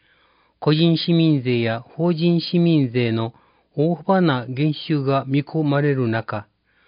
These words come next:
高齢化の進行に伴う社会保障経費や公共施設の維持管理経費などの増加により、極めて厳しい予算編成となることが危惧されました。そうした中、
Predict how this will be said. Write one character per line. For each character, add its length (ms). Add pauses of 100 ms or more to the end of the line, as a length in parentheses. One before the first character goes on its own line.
(280)
高 200
齢 120
化 140
の 80
進 240
行 160
に 160
伴 440
う 200 (240)
社 180
会 200
保 240
障 260
経 180
費 220
や 200 (500)
公 220
共 220
施 120
設 280
の 280 (140)
維 160
持 240
管 260
理 160
経 260
費 180
な 140
ど 140
の 160
増 200
加 160
に 160
よ 80
り、 220 (600)
極 260
め 140
て 440
厳 260
し 220
い 40
予 120
算 260
編 240
成 180
と 140
な 140
る 100
こ 100
と 140
が 220 (320)
危 120
惧 100
さ 140
れ 80
ま 160
し 140
た。 180 (2000)
そ 180
う 80
し 60
た 100
中、 440